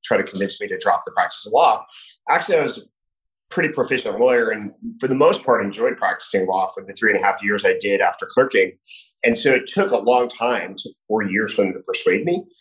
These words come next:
But then in February of two thousand, I just quit cold turkey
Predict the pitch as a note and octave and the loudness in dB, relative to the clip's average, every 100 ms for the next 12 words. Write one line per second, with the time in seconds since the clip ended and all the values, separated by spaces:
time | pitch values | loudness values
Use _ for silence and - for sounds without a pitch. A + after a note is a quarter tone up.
0 | _ _ C3 B2+ A2 B2+ A#2+ A#2 A2+ B2+ | _ _ 2 4 4 2 2 -2 -2 0
1 | C3 B2+ A#2 - - A2 G#2 G2+ G2+ G#2 | 0 0 -4 -4 -12 -6 -2 0 0 -4
2 | F#2+ F#2+ G#2 - - - - A2 - - | -8 -6 -8 0 0 0 0 0 0 0
3 | A2 - G2 - | 0 2 0 0